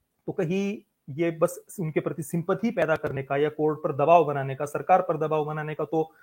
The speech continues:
प्रयास नहीं है, ऐसा मुझे teaser देखकर लगा था। अब उसके लगभग प-, अ, पाँच छह महीने के बाद में आज उसके trailer को release किया है। बाकी technically सबसे पहले अगर मैं बताऊं, तो काफी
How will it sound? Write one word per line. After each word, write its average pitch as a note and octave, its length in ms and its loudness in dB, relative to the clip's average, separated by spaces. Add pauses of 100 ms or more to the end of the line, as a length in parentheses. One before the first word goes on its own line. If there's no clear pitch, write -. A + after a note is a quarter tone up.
(140)
प्रयास D#3+ 300 6
नहीं D#3+ 120 -4
है, E3 140 -2
ऐसा D3 240 -4
मुझे D3 440 -4
teaser G#3 280 6
देखकर D#3+ 280 0
लगा A#2+ 240 -4
था। - 300 -8 (320)
अब D#3+ 80 6
उसके G#3+ 220 0 (300)
लगभग F3+ 240 6
प-, - 340 -6
अ, C#3 120 6
पाँच D#3+ 300 6
छह G#3 140 4
महीने F3+ 200 0
के F3+ 100 -2
बाद D#3+ 240 4
में D#3+ 280 -4
आज C#3+ 200 2
उसके C#3+ 420 2
trailer E3+ 340 2
को F3 120 -2
release D3+ 280 -4
किया D3 240 2
है। D3 200 -2 (800)
बाकी C#3 260 -8
technically A3 520 2
सबसे A3 240 2
पहले F#3+ 220 2
अगर F#3+ 180 2
मैं F#3 120 -2
बताऊं, F3+ 220 2
तो F#3 100 -2
काफी F3 560 -2